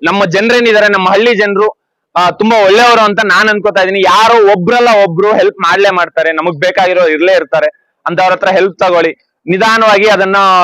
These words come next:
ಏನಿದೆ ಅದನ್ನ ಸಾಲ್ವ್ ಮಾಡಿ. ಇಲ್ಲ ಅಂದ್ರೆ ಆ ಗವರ್ನಮೆಂಟ್ ಅಲ್ಲಿ ಯಾವ್ದಾದ್ರು ಪದಕ ಇದ್ರೆ, ಇನ್ಶೂರೆನ್ಸ್ ಪದಕ ಇದ್ರೆ ಅದನ್ನ ನೋಡಿ. ಪ್ರಧಾನ ಮಂತ್ರಿ ಫಸಲ್ ಬಿಮಾ ಯೋಜನಾ ಅಂತ ಇದೆ, ಅದರಿಂದ ಇನ್ಶೂರೆನ್ಸ್ ಪಡ್ಕೊಳ್ಳಿ. ನೀವು ಕ-, ಪೇ ಮಾಡೋದು ತುಂಬಾ ಜಾಸ್ತಿ ಏನಿರಲ್ಲ, ಫೈವ್ ಪರ್ಸೆಂಟ್ ಪೇ ಮಾಡ್ಬೇಕಾಗಿರುತ್ತೆ ಅಷ್ಟೇ.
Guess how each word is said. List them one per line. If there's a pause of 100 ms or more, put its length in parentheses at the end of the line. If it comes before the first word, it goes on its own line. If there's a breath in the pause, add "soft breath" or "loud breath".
(100)
ಏನಿದೆ
ಅದನ್ನ
ಸಾಲ್ವ್
ಮಾಡಿ. (280)
ಇಲ್ಲ
ಅಂದ್ರೆ
ಆ
ಗವರ್ನಮೆಂಟ್
ಅಲ್ಲಿ
ಯಾವ್ದಾದ್ರು
ಪದಕ (100)
ಇದ್ರೆ,
ಇನ್ಶೂರೆನ್ಸ್
ಪದಕ
ಇದ್ರೆ
ಅದನ್ನ
ನೋಡಿ. (460)
ಪ್ರಧಾನ
ಮಂತ್ರಿ
ಫಸಲ್
ಬಿಮಾ
ಯೋಜನಾ
ಅಂತ
ಇದೆ, (260)
ಅದರಿಂದ
ಇನ್ಶೂರೆನ್ಸ್
ಪಡ್ಕೊಳ್ಳಿ.
ನೀವು
ಕ-,
ಪೇ
ಮಾಡೋದು
ತುಂಬಾ
ಜಾಸ್ತಿ
ಏನಿರಲ್ಲ,
ಫೈವ್
ಪರ್ಸೆಂಟ್
ಪೇ
ಮಾಡ್ಬೇಕಾಗಿರುತ್ತೆ
ಅಷ್ಟೇ.